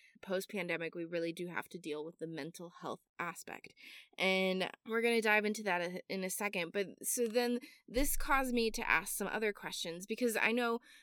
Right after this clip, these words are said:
travel is just one aspect of this anxiety and fear that a lot of people are experiencing. What I found on one of the Washington Post pages was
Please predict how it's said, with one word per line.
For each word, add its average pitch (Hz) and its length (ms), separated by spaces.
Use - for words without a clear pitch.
travel 233 380
is 196 180
just 190 160
one 196 520
aspect 208 800
of 180 460
this 190 260
anxiety 165 540
and 175 100
fear 285 460
that 175 220
a 180 80
lot 170 180
of 185 140
people 165 260
are 156 80
experiencing. 214 640
What 202 120
I 202 100
found 254 540
on 190 320
one 190 140
of 185 80
the 190 60
Washington 185 680
Post 180 300
pages 170 500
was 160 520